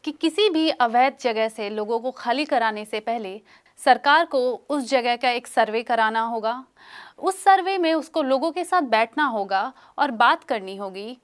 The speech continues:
उन्हें बताना होगा कि सरकार उस जगह का इस्तेमाल किस काम के लिए करेगी। सरकार उसके साथ ही यह भी ensure करेगी कि लोगों का एक proper rehabilitation हो।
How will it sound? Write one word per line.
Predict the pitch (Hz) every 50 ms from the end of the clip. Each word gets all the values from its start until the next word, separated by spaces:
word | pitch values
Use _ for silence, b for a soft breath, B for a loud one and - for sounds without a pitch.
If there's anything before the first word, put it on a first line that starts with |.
| _ -
उन्हें | 285 294 370 392 285
बताना | 254 233 240 233 233 247 302 370
होगा | 392 330 285 254 202 196 190 214 277 b b b b
कि | - 311 277
सरकार | - - 262 240 247 - 247 233 247 294 294 - - _ _
उस | 339 349 294 240
जगह | 262 254 240 277 311 320
का | 311 285
इस्तेमाल | - 214 214 - 262 233 226 220 226 262 285 277 b b -
किस | 339 339 330
काम | - 311 269 240 240
के | 226 254 240
लिए | 220 220 214
करेगी। | - 214 190 190 185 175 196 226 254 233 b b b b b b b b
सरकार | - - 320 311 311 415 427 392
उसके | 381 381 - 427 415
साथ | - 359 339 359
ही | 359 - - -
यह | 403 330 254 262 262 262 311
भी | 320 392 392
ensure | 359 302 302 - 277 247 233 233
करेगी | - 226 202 196 190 185 208 240 285 b b b b b b -
कि | 330 339
लोगों | 302 277 294 302 285 370 381
का | 370 320 277 294 302
एक | - - 277 269 - _
proper | - 285 269 269 - 349 339
rehabilitation | - 277 285 262 233 240 269 247 233 254 240 220 - 208 196 - - 214 185 190
हो। | 185 202 - -